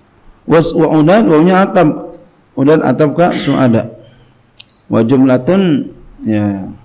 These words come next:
Wa jumlatun, jumlatun,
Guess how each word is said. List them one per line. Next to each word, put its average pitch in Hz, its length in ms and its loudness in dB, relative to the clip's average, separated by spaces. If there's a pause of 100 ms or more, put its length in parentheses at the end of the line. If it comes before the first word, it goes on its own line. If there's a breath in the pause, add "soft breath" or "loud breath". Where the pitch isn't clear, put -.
(2250 soft breath)
Wa 120 80 0
jumlatun, 143 560 2
jumlatun, 143 560 0